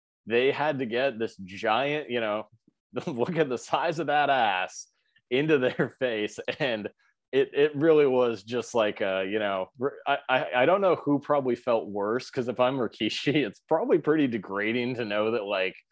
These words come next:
it's like, "All right, you know, what are we doing tonight? Do I get to super kick someone, or am I, you know, doing the big drop off the second rope?" It's like, "No, Lita's being a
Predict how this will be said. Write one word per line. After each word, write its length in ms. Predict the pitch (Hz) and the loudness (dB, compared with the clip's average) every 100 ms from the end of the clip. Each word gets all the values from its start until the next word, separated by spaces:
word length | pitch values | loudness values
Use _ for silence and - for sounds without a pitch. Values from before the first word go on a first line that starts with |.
| _ _ _ _ _ _ | _ _ _ _ _ _
it's 60 | 113 | -2
like, 200 | 101 110 | 2 6
"All 160 | 156 | 6
right, 260 | 220 202 151 | 8 6 4
you 120 | 156 | 2
know, 340 | 147 135 135 - _ | 2 0 -2 -8 _
what 120 | 165 | 4
are 40 | 233 | 4
we 80 | 214 | 4
doing 300 | 214 208 170 | 6 4 4
tonight? 280 | 139 127 | 0 -2
Do 80 | 120 | -2
I 40 | 143 | -2
get 160 | 180 | -2
to 80 | 123 | -4
super 420 | - 247 214 208 | -6 -6 -2 -4
kick 240 | 202 202 - | -4 -6 -4
someone, 420 | 214 196 208 208 | -4 0 0 2
or 140 | 156 | 0
am 140 | 127 123 | 0 -2
I, 80 | |
you 260 | 117 117 143 | -4 -4 -6
know, 140 | 131 | -6
doing 240 | 123 196 160 | -4 -4 -2
the 80 | 131 | -2
big 260 | 202 190 | 0 -2
drop 320 | 156 175 175 | 2 2 4
off 160 | 175 156 | 2 0
the 80 | 127 | -4
second 380 | - 175 170 143 | -2 -2 -2 0
rope?" 320 | 143 170 156 | 0 0 -2
It's 160 | 143 | -4
like, 180 | 123 117 _ _ _ _ - | -6 -6 _ _ _ _ -6
"No, 400 | 147 202 190 139 | 2 6 8 6
Lita's 460 | 135 226 214 151 107 | 4 2 2 0 -2
being 320 | 170 160 | -8 -4
a 120 | 135 | -4